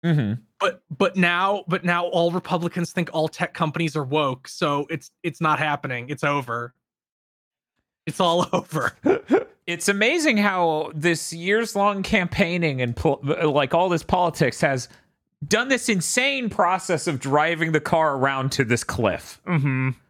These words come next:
Speaker 1: It's been really weird to watch and not something I ever expected. It really feel, it really does feel like we just took the most weird roundabout way to drive a car to a cliff and
Speaker 2: So,
Speaker 1: then just stare at it.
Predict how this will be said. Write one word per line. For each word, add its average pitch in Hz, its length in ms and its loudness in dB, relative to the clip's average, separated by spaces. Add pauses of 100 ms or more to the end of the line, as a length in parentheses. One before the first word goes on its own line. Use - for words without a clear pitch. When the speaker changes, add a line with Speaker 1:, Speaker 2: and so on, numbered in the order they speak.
(140)
Speaker 1:
It's 131 160 -2
been 175 240 0
really 185 300 4
weird 160 380 2
to 143 60 4
watch 117 440 2
and 107 180 0
not 139 240 0
something 147 300 0
I 135 120 4
ever 127 200 2
expected. 98 580 0
It 127 140 0
really 170 320 4
feel, 156 300 2
it 131 200 -4
really 170 380 2
does 160 240 2
feel 156 220 2
like 127 260 2 (300)
we 147 160 4
just 160 320 0
took 175 340 2
the 156 180 2
most 147 280 2
weird 147 440 2
roundabout 139 540 0
way 123 200 2
to 127 120 -2
drive 123 300 2
a 120 60 2
car 113 260 2
to 113 160 0
a 98 40 2
cliff 92 400 -2 (440)
and - 80 0
Speaker 2:
So, 117 60 6
Speaker 1:
then 117 100 4
just - 180 0
stare 120 240 0
at 87 140 0
it. - 160 -2